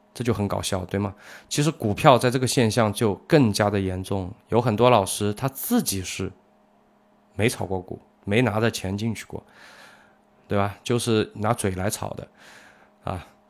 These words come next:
嗯，这样的人来教你，然后你拿着真金白银往里砸的话，我其实觉得也蛮心痛的。如果是亏了的话，蛮心痛的。赚了的话呢，你又脑子乱，对吧？你觉得是老师教的好，你，你不会认为是你的运气好，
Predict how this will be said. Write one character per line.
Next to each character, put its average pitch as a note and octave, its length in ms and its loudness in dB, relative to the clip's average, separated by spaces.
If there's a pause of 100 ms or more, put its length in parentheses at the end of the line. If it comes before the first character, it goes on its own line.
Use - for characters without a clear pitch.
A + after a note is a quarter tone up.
(520)
嗯， G2 540 -2
这 - 100 4
样 F3+ 120 10
的 B2+ 100 6
人 A#2 100 4
来 A2+ 140 4
教 A#2 240 4
你， G2 320 -2
然 G2+ 140 -2
后 A2+ 100 0
你 G2+ 140 0
拿 F#2 160 -4
着 G#2+ 80 -4
真 G2+ 180 -4
金 G#2+ 160 -2
白 F#2+ 160 -2
银 G2 260 -4
往 F#2+ 140 -6
里 F#2+ 80 -6
砸 F#2 240 -10
的 G2+ 100 -2
话， G2 200 -4
我 F#2 100 -4
其 - 180 -12
实 G2+ 120 -6
觉 F#2 120 -6
得 F2+ 80 -2
也 F2+ 80 -2
蛮 F#2 180 -6
心 G2+ 220 -4
痛 A2 240 -2
的。 - 80 -10 (160)
如 G#2 140 -4
果 G#2+ 100 -2
是 - 140 -10
亏 - 200 -6
了 A#2 100 0
的 G2+ 80 -2
话， F#2+ 300 -2
蛮 F#2+ 180 -4
心 A2+ 200 -2
痛 A2+ 220 -4
的。 F#2+ 60 -12 (380)
赚 E3+ 200 6
了 C#3+ 80 8
的 B2+ 100 4
话 C3 180 2
呢， A#2 200 2
你 G#2+ 80 0
又 A#2+ 140 2
脑 G2+ 180 0
子 G2+ 120 -6
乱， A#2 220 0 (220)
对 - 120 -2
吧？ G2+ 220 0
你 G#2+ 100 -2
觉 G2 140 -2
得 A2+ 100 -2
是 G#2+ 160 -4
老 G2 160 -2
师 - 160 -10
教 B2+ 200 2
的 C#3 100 2
好， - 220 -10 (520)
你， G#2 220 0 (140)
你 G#2+ 180 0
不 A#2 140 2
会 D3 140 6
认 C3 180 6
为 G#2 60 2
是 A2 140 -2
你 G#2 300 0
的 G#2 120 -10
运 C#3 200 4
气 G#2+ 160 -2
好， - 280 -14